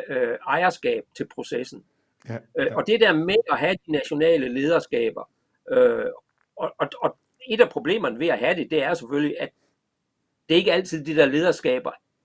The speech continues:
Speaker 1: er lige heldige. Nogle gange er de rigtig gode og effektive, andre gange er de det ikke. Men alle lande kommer jo igennem og prøver at have ansvaret for at skal føre, øh, hvad det hedder, øh, øh, E U's dagsorden sammen med, øh,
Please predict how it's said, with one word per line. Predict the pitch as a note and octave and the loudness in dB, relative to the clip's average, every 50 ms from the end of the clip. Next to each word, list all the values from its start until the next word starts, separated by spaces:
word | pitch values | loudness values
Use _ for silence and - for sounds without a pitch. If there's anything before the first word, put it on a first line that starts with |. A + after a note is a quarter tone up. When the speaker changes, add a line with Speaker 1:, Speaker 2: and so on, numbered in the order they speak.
| _ _ _ _ _ _ _ _ - | _ _ _ _ _ _ _ _ -2
Speaker 1:
er | D#3+ E3 | -2 -2
lige | D#3 E3+ F3 C#3 | 0 -2 -2 0
heldige. | C3+ C#3 D3 D#3 C3+ A#2 - _ _ _ _ _ _ _ _ | 0 0 0 0 -2 -6 -12 _ _ _ _ _ _ _ _
Nogle | D#3 D#3+ G3 B3 B3 | 4 6 6 6 6
gange | G3+ E3 F3 F3+ | 4 2 2 0
er | D#3 | -4
de | - C3 B2+ | -4 -6 -2
rigtig | A#2 D#3 G#3+ A#3+ A#3+ - E3+ D#3 | 2 2 2 2 2 -4 -8 -4
gode | E3 D#3+ E3 F3+ E3+ | -2 0 2 2 2
og | D3+ D#3 | 2 0
effektive, | F#3+ F#3 E3 - - D#3+ D3+ C3 A#2 - _ _ _ _ _ - | -2 -4 -8 -8 -6 -4 -4 -4 -4 -8 _ _ _ _ _ 0
andre | C#3+ F3 F#3 E3 C#3 | 0 2 2 0 0
gange | C3 B2 B2 B2 B2 | 0 0 -2 -2 -2
er | - B2+ | -4 -4
de | C3 C#3 | -4 -4
det | B2+ - - - | -6 -8 -8 -10
ikke. | - - - _ _ _ _ _ _ _ - - - - | -12 -14 -16 _ _ _ _ _ _ _ -20 -20 -2 0
Men | D#3+ E3 F#3 | 2 2 4
alle | - E3+ A3 C#4 C#4+ A3+ | 4 4 6 6 6 6
lande | F3 D#3+ E3+ F#3+ G#3 - | 6 6 4 4 0 0
kommer | - - D3+ D3+ D#3 D3 | 0 2 2 2 2 0
jo | C#3 C3 A#2+ | -2 -2 -4
igennem | - - G3 A3+ B3 G#3+ D#3 - - | -2 4 4 4 6 4 0 -6 -6
og | - - - - | -6 -8 -2 6
prøver | E3 E3 F3 G3 A3 A#3 A3+ | 8 8 10 10 10 8 8
at | D3 C3 C3 | 8 4 0
have | C#3 E3+ F#3+ - | -2 -2 -2 -2
ansvaret | F3 G3+ C4 B3+ - - D3+ A#2+ G#2+ G2+ - - - | -4 -6 -6 -8 -6 -4 -2 -2 -2 -2 -4 -2 2
for | D#3+ D3+ D#3 F#3+ F#3+ - _ _ _ _ _ - D#3+ | 6 6 6 6 4 -2 _ _ _ _ _ -8 -8
at | D3 | -4
skal | - E3+ - - | -2 -4 -4 -2
føre, | - D3+ D#3 F3+ G3 G3 D3+ - _ _ _ - | -2 0 0 2 2 2 0 -2 _ _ _ -4
øh, | C#3+ C#3 C3 | -4 -2 0
hvad | C#3 D3+ D3+ - _ | 0 0 -2 -2 _
det | D3+ C3 | -4 -4
hedder, | C#3 C#3+ C#3 B2 A#2+ - - | -2 0 0 0 0 -2 -2
øh, | A2+ A2 B2 - B2+ | -6 -6 -6 -4 -4
øh, | A#2+ A2+ A#2 | -4 -4 -4
E | - - G3 G3+ F#3 | -6 -6 -8 -8 -8
U's | F3 E3+ D3+ - | -8 -10 -8 -6
dagsorden | D3+ D3 F3 F#3 - D3+ A#2+ A#2 A#2 - A#2 F#2+ - _ _ _ | -4 -4 -2 -2 -2 0 0 0 -2 -4 -8 -12 -16 _ _ _
sammen | - - E3 E3+ E3 D3 C3 | -2 2 2 2 2 2 0
med, | B2+ B2 B2 A2+ - - _ _ _ _ _ - | -2 -2 -2 -2 -6 -10 _ _ _ _ _ -4
øh, | B2+ B2 A#2+ A#2 A2+ A2+ | -2 0 0 0 0 -2